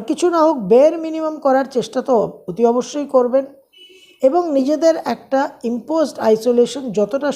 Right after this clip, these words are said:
সম্ভব অতি অবশ্যই কিন্তু সেটাকে অ্যাপ্লাই করবেন, যাতে নিজেরা সুরক্ষিত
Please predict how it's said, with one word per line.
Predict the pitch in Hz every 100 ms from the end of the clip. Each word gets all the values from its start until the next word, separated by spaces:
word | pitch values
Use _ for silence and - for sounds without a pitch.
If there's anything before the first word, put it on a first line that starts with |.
| 196
সম্ভব | 185 180 226 - _ _ _ -
অতি | 214 254 208
অবশ্যই | 180 202 - 285 277
কিন্তু | 196 170 247 -
সেটাকে | 185 170 170 269 285 _ _ _ _ _ _ _ _ _ _
অ্যাপ্লাই | 196 - 240 247 254
করবেন, | 262 269 302 226
যাতে | 214 233 202
নিজেরা | 190 202 254 - _ _ _
সুরক্ষিত | - 233 254 277